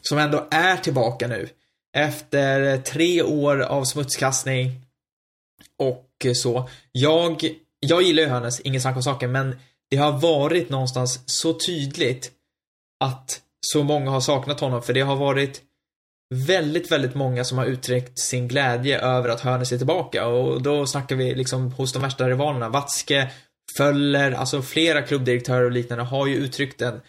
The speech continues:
en stor glädje över att Hörnes kommer tillbaka. Så jag tycker att det är lite av en upprättelse att han faktiskt är tillbaka på högsta nivå i Bayern München och återigen jobbar.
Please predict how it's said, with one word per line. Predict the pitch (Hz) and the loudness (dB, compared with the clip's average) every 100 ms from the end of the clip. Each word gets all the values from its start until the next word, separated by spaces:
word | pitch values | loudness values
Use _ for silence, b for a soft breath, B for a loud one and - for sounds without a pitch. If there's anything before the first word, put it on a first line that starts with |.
| b - | b -6
en | |
stor | 123 127 | -2 0
glädje | 135 123 139 | 0 0 0
över | 123 | -2
att | |
Hörnes | 127 123 | -2 -4
kommer | 127 120 | -4 -2
tillbaka. | 139 139 117 | 0 -2 0
Så | 127 | 0
jag | 139 | 2
tycker | 180 175 165 151 | 0 2 2 2
att | 127 | 0
det | 127 | -2
är | 147 | 0
lite | 151 123 | 0 -2
av | 120 | -2
en | 120 | -2
upprättelse | 123 123 123 120 | -2 -2 -2 -2
att | 120 123 | -4 -4
han | 120 | -6
faktiskt | 120 120 - 117 | -4 -6 -6 -6
är | 117 | -4
tillbaka | 120 123 131 127 120 120 b b b - | -2 0 0 -2 -4 -4 b b b -4
på | 127 | 0
högsta | 139 131 - | 0 -2 -2
nivå | 131 127 123 117 - | 0 2 2 0 -2
i | - 135 | -2 -2
Bayern | 127 127 127 | 0 0 -2
München | 127 - 123 131 - | -2 -2 -4 -6 -6
och | 127 - - | -10 -8 -4
återigen | 131 127 120 117 | -4 -2 -4 -2
jobbar. | 117 135 | -2 -2